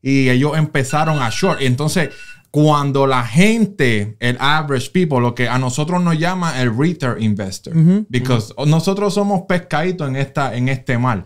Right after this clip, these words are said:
Speaker 3: Ujú.
Speaker 1: Cuando ellos se dan cuenta que habían hedge funds que estaban shorting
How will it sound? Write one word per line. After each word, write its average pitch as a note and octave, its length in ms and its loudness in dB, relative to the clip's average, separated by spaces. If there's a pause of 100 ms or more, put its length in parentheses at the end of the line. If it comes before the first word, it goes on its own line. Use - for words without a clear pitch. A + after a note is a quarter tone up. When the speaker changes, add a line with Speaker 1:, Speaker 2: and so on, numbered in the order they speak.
Speaker 3:
Ujú. B2+ 280 -6 (580)
Speaker 1:
Cuando G3+ 440 6
ellos A3 300 2
se B3+ 120 4
dan A#3 300 0
cuenta F#3+ 600 4
que C#3+ 160 2
habían D3+ 380 2
hedge F3+ 380 2
funds A#2 360 -4
que D3 120 0
estaban D#3 440 -2
shorting D3 760 2